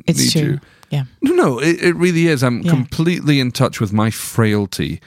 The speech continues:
Speaker 2: because there's a danger when we're running through life on our own energy. We're like, "I'm the king of the world," you know, and that's just not the case.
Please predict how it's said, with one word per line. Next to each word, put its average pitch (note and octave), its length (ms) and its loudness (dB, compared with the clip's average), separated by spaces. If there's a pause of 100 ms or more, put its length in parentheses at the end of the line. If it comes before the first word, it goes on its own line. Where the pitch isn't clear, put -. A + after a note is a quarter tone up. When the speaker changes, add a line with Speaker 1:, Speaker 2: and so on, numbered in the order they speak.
(460)
Speaker 2:
because C#3+ 240 2
there's C3+ 180 0
a C3+ 80 2
danger D3+ 380 2
when A#2+ 140 2
we're A2 120 2
running A2+ 240 0
through G#2 180 -2
life G2 280 0
on G2 80 2
our F#2 120 2
own F#2+ 160 0
energy. F#2+ 320 0
We're E2+ 80 0
like, - 140 -4
"I'm G4+ 100 0
the G4+ 80 -2
king F#4 220 -2
of F#4+ 60 2
the F#4 60 2
world," F#4 580 0
you A2+ 80 2
know, G2+ 320 0
and A2 220 0 (100)
that's A2+ 140 0
just - 180 -4
not A2+ 200 0
the A#2+ 60 -4
case. - 480 -2